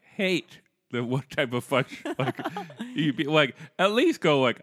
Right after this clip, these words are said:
Speaker 1: "I wanna see your paycheck
Speaker 2: Yeah.
Speaker 1: every week."
Speaker 2: Yeah.
Speaker 1: Like, um, and then the person's like, "Yeah, my paycheck's the same as yours because your story got the same number of views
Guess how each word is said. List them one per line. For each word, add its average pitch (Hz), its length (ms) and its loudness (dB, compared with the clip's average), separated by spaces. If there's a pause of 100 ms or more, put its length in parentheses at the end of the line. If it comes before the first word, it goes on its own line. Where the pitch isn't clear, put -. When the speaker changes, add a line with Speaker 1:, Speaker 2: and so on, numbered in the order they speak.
(120)
Speaker 1:
"I - 80 6
wanna 170 220 6
see 160 100 -2
your 139 100 2
paycheck 123 600 -2 (120)
Speaker 2:
Yeah. 131 340 -8
Speaker 1:
every 139 280 4
week." 127 420 -4
Speaker 2:
Yeah. 135 280 -4 (140)
Speaker 1:
Like, 127 340 -6 (420)
um, 123 400 -4 (480)
and 143 140 -2
then 147 100 0
the 139 60 -6
person's 143 360 -6
like, 123 200 -4
"Yeah, 170 160 -2 (120)
my 123 140 -6
paycheck's 120 340 -8
the 120 80 -16
same 120 200 -6
as 117 100 -8
yours 120 280 -4 (220)
because 123 300 -2 (240)
your 170 220 2
story 110 340 -2
got 110 160 -4
the 123 80 -8
same 143 220 -2
number 120 320 -2
of 110 80 -8
views 127 420 -2